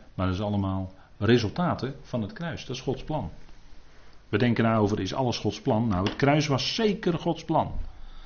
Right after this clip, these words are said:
Hè, als de oversten van deze wereld geweten hadden, die wijsheid van God van voor de eonen, dan zouden zij de Heer van de heerlijkheid niet gekruisigd hebben. Maar zij wisten het niet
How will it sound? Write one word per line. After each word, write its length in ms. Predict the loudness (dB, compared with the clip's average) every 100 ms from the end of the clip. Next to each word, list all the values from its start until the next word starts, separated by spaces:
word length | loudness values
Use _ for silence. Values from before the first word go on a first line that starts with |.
| -16 -16 -18 -18 -10
Hè, 260 | -2 0 2
als 280 | 2 2 6
de 300 | 6 6 4
oversten 460 | 8 8 8 4 4
van 140 | 8
deze 260 | 8 8 6
wereld 380 | 4 4 2
geweten 440 | 0 2 4 4 2
hadden, 320 | 2 0 -4 -10 -20 -20 -20 -20 -20 -20 -20 -14
die 160 | -4 6
wijsheid 520 | 8 8 6 2 2
van 160 | 0 0
God 280 | 4 4 4
van 180 | 0
voor 220 | 6 8 8
de 120 | 6
eonen, 540 | 4 2 0 -4 -8 -12 -20 -20 -10
dan 120 | -2 4
zouden 300 | 6 8 8
zij 180 | 6
de 80 | 6
Heer 220 | 6 6
van 100 | 6
de 80 | 6
heerlijkheid 420 | 6 6 2 2
niet 180 | 2 2
gekruisigd 480 | 0 0 0 -2 -6
hebben. 240 | -6 -6 -10 -16 -20 -20 -20 -20 -20 -20 -20 -20 -20 -20 -20 -6
Maar 160 | -2 2
zij 120 | 6
wisten 280 | 6 6 4
het 140 | 4
niet 320 | 2 0 -4